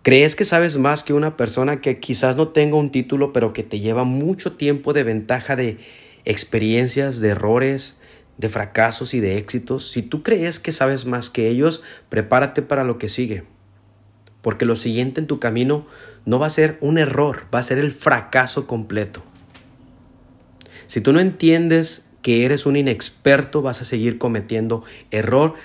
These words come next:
tras error. Y a este punto de la vida, a este punto del camino,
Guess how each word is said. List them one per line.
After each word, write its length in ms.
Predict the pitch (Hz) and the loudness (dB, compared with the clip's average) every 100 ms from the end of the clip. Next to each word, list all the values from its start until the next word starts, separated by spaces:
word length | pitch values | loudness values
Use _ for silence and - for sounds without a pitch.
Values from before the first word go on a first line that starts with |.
| - | -6
tras 260 | 131 123 - | 0 0 0
error. 320 | 110 123 110 | 2 2 2
Y 80 | 113 | 4
a 140 | 110 | 4
este 240 | 160 - 254 | 4 2 -2
punto 460 | - 254 240 240 | 0 0 2 6
de 100 | 220 | 6
la 140 | 190 143 | 6 2
vida, 340 | 113 107 156 - _ | 2 -2 -4 -14 _
a 160 | 104 117 | 0 0
este 260 | 156 - | 0 0
punto 440 | 202 220 214 196 208 | 0 2 2 4 4
del 220 | 185 160 | 4 0
camino, 500 | 113 117 147 220 | -2 0 0 -2